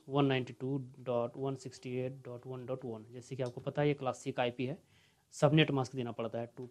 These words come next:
फ़ाइव फ़ाइव डॉट टू फ़ाइव फ़ाइव डॉट टू फ़ाइव फ़ाइव डॉट ज़ीरो। उसके बाद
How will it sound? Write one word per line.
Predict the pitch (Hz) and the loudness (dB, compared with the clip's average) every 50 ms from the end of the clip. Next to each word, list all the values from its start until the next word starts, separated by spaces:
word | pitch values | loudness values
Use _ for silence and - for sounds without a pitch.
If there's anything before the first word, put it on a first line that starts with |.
| - | -10
फ़ाइव | - 127 127 127 - | -8 -8 -8 -8 -10
फ़ाइव | 123 123 143 170 156 127 | -10 -8 -8 -8 -8 -8
डॉट | 123 120 117 - - | -8 -8 -10 -10 -12
टू | 139 135 127 - | -14 -14 -12 -12
फ़ाइव | 131 123 117 - | -16 -16 -14 -12
फ़ाइव | 131 135 151 143 127 | -12 -12 -10 -10 -10
डॉट | 127 123 113 _ - | -12 -12 -12 _ -16
टू | 135 131 - | -16 -16 -14
फ़ाइव | - 127 120 - | -14 -16 -14 -10
फ़ाइव | 147 151 147 127 | -10 -10 -6 0
डॉट | 127 143 160 160 131 | 0 0 0 -2 -6
ज़ीरो। | 123 131 127 113 107 - - _ - - - _ _ _ _ _ _ _ _ - - | -6 -4 -2 -2 -2 -6 -10 _ -20 -20 -20 _ _ _ _ _ _ _ _ -8 -8
उसके | 131 - - 156 | -6 0 0 6
बाद | 135 131 147 180 - | 10 10 10 10 8